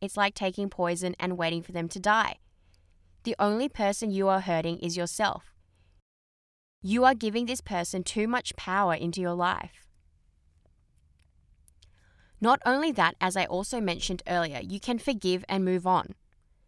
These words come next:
Forgiving doesn't automatically mean your feelings shift from anger and resentment to forgiveness and then it's like nothing happened and you just continue to see that person.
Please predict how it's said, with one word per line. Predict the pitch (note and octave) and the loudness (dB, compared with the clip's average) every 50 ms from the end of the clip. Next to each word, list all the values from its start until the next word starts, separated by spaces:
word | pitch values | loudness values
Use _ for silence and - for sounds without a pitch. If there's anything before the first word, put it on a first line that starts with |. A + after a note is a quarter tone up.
| _ _ _ _ _ _ | _ _ _ _ _ _
Forgiving | - - A#3+ G3+ A3+ A#3 A3 C#4 C#4+ | -6 -4 -4 0 0 0 2 2 0
doesn't | B3+ B3 A#3 A3+ C4 A#3+ - - | 2 2 2 2 2 -4 -2 0
automatically | G#3 G#3 G#3+ A3+ A3 G#3 G3 G#3 G#3+ - B3 A#3 | 0 2 2 2 4 4 2 2 2 -2 -2 -2
mean | G#3+ F#3 F3+ F3+ F#3 F#3 | 0 2 2 4 4 4
your | F#3 F#3 | 2 2
feelings | F3 - - F#3+ F#3 F#3 F#3 F#3 F3+ | 0 0 -2 -2 -2 0 0 0 0
shift | - - - F#3 F#3 - | 0 0 0 -2 -4 -4
from | - G3+ F3+ - | -6 -6 -4 -2
anger | - F3+ F3+ F3+ F#3 | 0 0 2 2 0
and | F3 E3+ | 0 0
resentment | F#3 E3+ F3 F3+ E3 - F#3 F3+ F3+ | -2 -2 0 -2 -2 0 -2 -4 -4
to | - G3 | -4 -6
forgiveness | - - F3 - F#3+ F#3 E3+ E3+ D#3 D#3+ - - - | -6 -8 -4 0 0 2 2 2 -2 -2 -4 -4 -2
and | F3+ F#3+ F#3 | 0 2 2
then | F3 F3 | 2 0
it's | E3+ E3 - | 0 -2 2
like | F#3 E3 - | 2 2 2
nothing | F#3 F#3 F3 F3+ - F3+ F3 | 2 0 0 0 0 -4 -4
happened | - - D#3+ D#3+ - - F#2+ F2+ D#2 - - - | -2 -2 -4 -4 -4 -10 -10 -10 -12 -14 -8 -2
and | F#3 F#3 F3+ | 0 0 2
you | F3+ | 2
just | F3 F#3+ F#3 - | 0 0 -2 -2
continue | - G#3 F#3 - - F3+ F3 F3+ | -2 -4 -4 -2 -2 -2 -2 -2
to | E3+ F#3 | -4 -4
see | - - F3+ E3 | -6 -6 -6 -6
that | D#3+ - - - | -6 -8 -8 0
person. | - A#3 B3+ B3+ - - - | 2 2 2 2 0 -10 -12